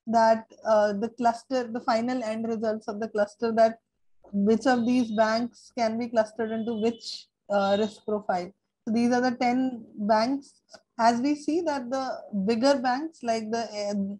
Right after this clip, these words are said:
S B I and the Bank of Baroda, which have been the strongest and the largest banks,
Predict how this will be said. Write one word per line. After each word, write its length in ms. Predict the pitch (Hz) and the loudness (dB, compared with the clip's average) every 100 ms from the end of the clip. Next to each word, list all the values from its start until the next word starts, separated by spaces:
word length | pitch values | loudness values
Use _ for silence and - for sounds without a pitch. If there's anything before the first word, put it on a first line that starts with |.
| - | -2
S 220 | 220 202 | -2 0
B 180 | 214 226 | 0 4
I 200 | 220 220 | 6 6
and 120 | 214 | 2
the 40 | |
Bank 280 | 202 196 208 - | -2 -2 -2 -2
of 160 | 214 | 0
Baroda, 480 | 196 202 190 190 220 | 0 0 0 2 2
which 300 | 202 202 - - _ _ _ | 2 -6 -8 -20 _ _ _
have 400 | 233 226 233 220 202 _ 208 208 | 2 4 4 2 -12 _ -10 -4
been 400 | 233 247 247 226 220 | -2 -2 -4 -8 -8
the 120 | 226 240 | -6 -6
strongest 600 | - 220 220 226 240 233 | -2 -2 -2 -4 -6 -6
and 120 | 220 | -6
the 40 | |
largest 460 | 214 208 202 240 - | 0 0 0 -6 -4
banks, 420 | 220 233 330 - | -4 -4 -6 -10